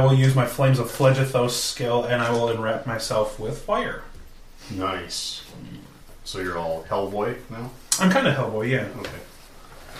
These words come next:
Speaker 1: So I'm, I'm, it, it only lasts for one turn. But it,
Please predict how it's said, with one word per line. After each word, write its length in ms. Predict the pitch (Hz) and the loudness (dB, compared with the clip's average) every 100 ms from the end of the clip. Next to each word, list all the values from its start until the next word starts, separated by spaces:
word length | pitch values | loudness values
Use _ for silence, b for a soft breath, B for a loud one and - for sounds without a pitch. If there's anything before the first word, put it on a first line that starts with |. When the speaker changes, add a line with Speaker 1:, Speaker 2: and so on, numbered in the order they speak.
| B B - | B B -12
Speaker 1:
So 220 | - 131 | 0 2
I'm, 220 | 123 123 127 | 4 2 -2
I'm, 200 | 131 131 | -4 -2
it, 280 | 156 - - | -2 -2 4
it 120 | 170 | 6
only 200 | 190 247 | 8 6
lasts 360 | 151 156 156 - | 6 6 4 0
for 180 | - 110 | -4 -2
one 280 | 104 120 127 | 0 0 0
turn. 300 | 127 127 131 - - - - - - | 0 0 -2 -6 -14 -14 -18 -16 -10
But 1800 | - - - - - - - - - - - - - - - - - | -10 -10 -14 -16 -6 -6 -4 -2 -2 -2 -12 -12 -12 -12 -14 -10 -8
it, 100 | - | -8